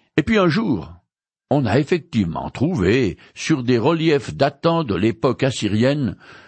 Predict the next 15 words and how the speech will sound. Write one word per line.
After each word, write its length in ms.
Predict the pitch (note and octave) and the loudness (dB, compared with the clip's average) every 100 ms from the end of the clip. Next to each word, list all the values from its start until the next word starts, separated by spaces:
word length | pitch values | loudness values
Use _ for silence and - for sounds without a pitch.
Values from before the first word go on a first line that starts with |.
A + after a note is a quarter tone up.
| _ - | _ 0
donc 400 | B2+ - - - - | 0 -2 -10 -20 -4
avant 300 | E2 F#2 A2 | 0 2 0
l'Empire 380 | D#2+ D2+ D3+ F3 | -2 -4 -2 0
perse, 440 | G3+ G#3+ - - _ - - _ _ - | 0 0 -4 -10 _ -20 -20 _ _ -6
des 160 | G#2+ F3+ | -2 0
chevaux 360 | - A3 B3 | 2 2 0
portant 540 | B3+ C3 B2 - C#3 - | 0 0 0 -4 -4 -2
sur 180 | C#3+ | 0
la 140 | E3 F3+ | 0 0
tête 380 | F3 A3+ - - - | 0 -2 -4 -8 -2
un 180 | C#3+ | 0
ornement 640 | F3 E3 E3 E3 G3 G#3+ - _ | 0 0 -2 0 0 -2 -6 _
à 120 | A2 F#2 | -4 -4
trois 420 | - D#3+ E3 - | -2 -2 -2 0
pointes 460 | A2+ D#3+ F3 F3 | 0 0 -2 -8